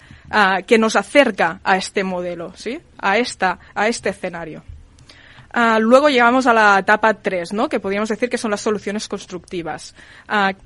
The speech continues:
¿qué es lo más importante de aquí? Sería la integración de, de componentes, ah, ah, en industrializada, ¿sí? Decimos que integramos componentes individuales en sistemas, ah, modulares,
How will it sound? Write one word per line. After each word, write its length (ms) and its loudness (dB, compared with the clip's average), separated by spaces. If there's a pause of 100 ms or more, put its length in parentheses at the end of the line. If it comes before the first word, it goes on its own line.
(160)
¿qué 80 2
es 80 0
lo 100 2
más 160 2
importante 460 0
de 80 0
aquí? 360 -8 (140)
Sería 300 -2
la 100 2
integración 840 0
de, 340 -4
de 180 -4
componentes, 840 -8
ah, 440 -8
ah, 540 -8 (120)
en 220 -4
industrializada, 840 0
¿sí? 220 -8
Decimos 520 -6 (300)
que 80 -4
integramos 640 -2
componentes 520 -4
individuales 760 0 (320)
en 240 -2
sistemas, 800 -2 (320)
ah, 540 -4 (100)
modulares, 680 -6